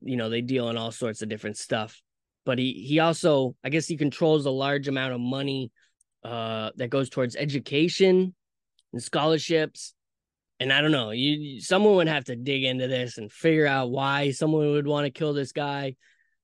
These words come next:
But, you know, when it comes to people with lots and lots of money and killed under mysterious circumstances, you know, he gotta ask these questions, 'cause sometimes,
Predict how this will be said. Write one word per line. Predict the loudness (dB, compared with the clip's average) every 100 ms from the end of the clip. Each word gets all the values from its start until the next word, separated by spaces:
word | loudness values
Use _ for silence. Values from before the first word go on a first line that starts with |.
| _
But, | -6 -6 -6 -6
you | -4
know, | -2 -2
when | -2
it | -4
comes | 0 4 4 4
to | 0
people | 2 2 2 2 4 2 0
with | -2 -4
lots | -6 -4 0 0 -2 -4
and | -2 0
lots | 2 0 -2
of | -2
money | 2 2 2 0 -4 -8 _ _ _ _
and | -12 -6 -6 -6 -8 _ _ _ _ _ _ _ 0
killed | 4 6 4
under | 4 2
mysterious | 0 -4 -6 -2 2 2 2
circumstances, | 0 -2 -2 -4 -2 -2 -2 -2 -4 -4 -4
you | -4
know, | -4 -6 -8 -12 -18 _ _
he | -12 -4
gotta | 0 2
ask | 0 -2
these | -6 -8
questions, | -6 -6 -6 -8 -8
'cause | -8 -6
sometimes, | -2 -2 -2 -4 -2 -4 -4 -10